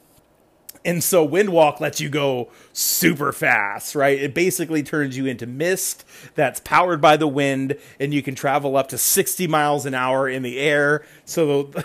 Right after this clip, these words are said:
<laughs> what took the party about two and a half weeks of foot travel, they,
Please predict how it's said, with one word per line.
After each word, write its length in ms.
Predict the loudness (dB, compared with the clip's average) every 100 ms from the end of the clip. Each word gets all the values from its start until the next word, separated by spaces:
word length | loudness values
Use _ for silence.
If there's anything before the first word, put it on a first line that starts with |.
| -12 -20
<laughs> 260 | -20 -4
what 280 | 4 4 6
took 180 | 2 2
the 80 | 2
party 380 | 2 2 2
about 380 | 2 4 2 -2 -12 -20 -12
two 200 | -6 -2
and 80 | -2
a 60 |
half 320 | 0 -2 -4 -4
weeks 440 | -4 -4 -4 -8
of 380 | -2 0 0 -6
foot 300 | -4 -4 -2
travel, 640 | -4 -2 -2 -4 -6 -8 -12 -18 -14
they, 640 | 0 4 4 2 0 -4